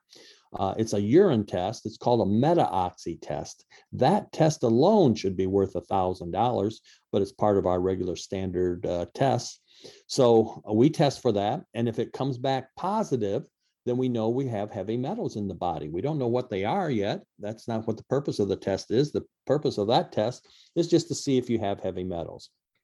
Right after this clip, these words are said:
We have another test. Uh, it checks the contrast of your eyes. The contrast of your eyes, that would be like if you were reading a,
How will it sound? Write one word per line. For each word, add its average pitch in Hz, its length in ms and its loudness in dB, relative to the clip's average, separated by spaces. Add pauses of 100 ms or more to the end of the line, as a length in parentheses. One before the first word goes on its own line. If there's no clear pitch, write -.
(600)
We 123 180 8
have 135 220 4
another 156 420 6
test. - 480 -4 (480)
Uh, 104 440 2 (300)
it 113 200 4
checks 131 380 -2
the 127 380 0
contrast 139 1080 -4 (320)
of 113 160 2
your 139 240 6
eyes. 147 540 0 (360)
The 101 60 -2
contrast 160 600 2
of 131 120 6
your 123 220 8
eyes, 117 400 4
that 127 180 2
would 151 140 2
be 131 100 4
like 120 300 2
if 113 120 -2
you 135 140 4
were 127 160 6
reading 123 440 2
a, 110 80 -2